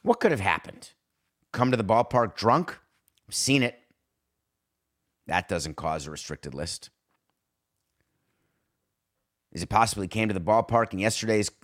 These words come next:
last night's close? Seen it. That's not restricted list. Did he show up late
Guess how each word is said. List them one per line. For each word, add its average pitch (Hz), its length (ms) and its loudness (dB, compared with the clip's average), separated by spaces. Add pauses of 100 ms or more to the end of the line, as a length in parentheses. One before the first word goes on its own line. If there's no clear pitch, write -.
(220)
last 101 240 2
night's 107 200 -2
close? 127 540 2
Seen 110 300 0
it. 117 140 0 (220)
That's 92 220 -2
not 82 160 -6
restricted - 380 -14
list. 82 340 -10 (800)
Did 82 80 -14
he 85 60 -12
show 123 280 4
up 120 140 2
late 135 440 0